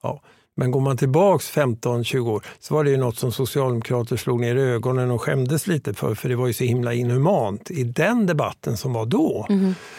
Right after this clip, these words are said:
Speaker 1: Och det kritiserades inte minst från höger och från liberaler och så för att vara det. Så att det,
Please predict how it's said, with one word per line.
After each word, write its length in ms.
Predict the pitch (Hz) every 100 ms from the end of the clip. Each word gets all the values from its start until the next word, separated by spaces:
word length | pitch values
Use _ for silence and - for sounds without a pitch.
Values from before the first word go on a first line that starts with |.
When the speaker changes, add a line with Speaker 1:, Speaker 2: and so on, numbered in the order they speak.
| - -
Speaker 1:
Och 140 | 139
det 140 | 131 123
kritiserades 840 | 135 120 123 - 127 214 139 117
inte 180 | 131 135
minst 220 | 202 131
från 160 | - 117
höger 360 | 107 117 135
och 80 | 120
från 140 | 131 123
liberaler 640 | 113 113 98 113 214 277
och 100 | 285
så 180 | - 101
för 120 | 127
att 180 | 117 -
vara 360 | 123 107 214
det. 260 | 247 58 50 - _ _ _ _ _ _ -
Så 120 | 113 139
att 100 |
det, 120 | 143